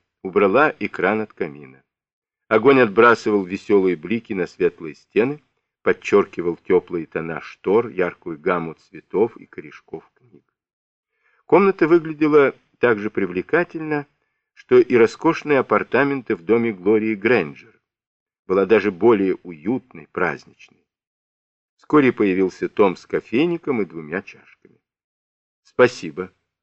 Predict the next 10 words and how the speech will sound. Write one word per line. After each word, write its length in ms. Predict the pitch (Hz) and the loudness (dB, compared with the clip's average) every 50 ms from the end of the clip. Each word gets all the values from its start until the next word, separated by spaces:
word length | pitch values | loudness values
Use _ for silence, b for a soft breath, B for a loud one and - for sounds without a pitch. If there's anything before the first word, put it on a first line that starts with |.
| _ _ _ _ _ | _ _ _ _ _
сказала 480 | - 98 85 - 92 87 87 87 87 - - | -6 -6 -4 -2 0 0 0 0 -2 -4 -4
Уиллоу, 560 | 90 90 85 85 80 78 85 98 110 117 113 | -10 -10 -10 -10 -6 -2 2 2 2 2 0
когда 380 | - - 87 82 78 87 87 90 | -4 -6 -8 -6 -4 -4 -2 -2
он 140 | 87 85 | -2 -4
протянул 500 | 80 - 85 82 _ - 95 85 85 85 80 | -6 -8 -8 -8 _ -12 -12 -10 -8 -10 -10
ей 120 | 78 80 78 | -10 -14 -16
чашечку 720 | - - - 90 95 - - 117 - - _ - 113 - - | -12 -6 -4 -4 -4 -4 -10 -18 -20 -20 _ -14 -14 -12 -10
ароматного 600 | 101 90 80 73 82 - - _ - 85 78 76 | -10 -10 -10 -8 -10 -12 -12 _ -20 -20 -20 -20
кофе. 360 | _ _ - 73 - _ _ _ _ _ _ _ _ _ _ _ _ _ _ _ _ _ _ _ _ _ _ _ _ _ _ _ _ _ _ _ - | _ _ -20 -20 -20 _ _ _ _ _ _ _ _ _ _ _ _ _ _ _ _ _ _ _ _ _ _ _ _ _ _ _ _ _ _ _ -12
«Теперь 380 | 104 - - 127 127 110 - | -8 -2 2 2 4 2 2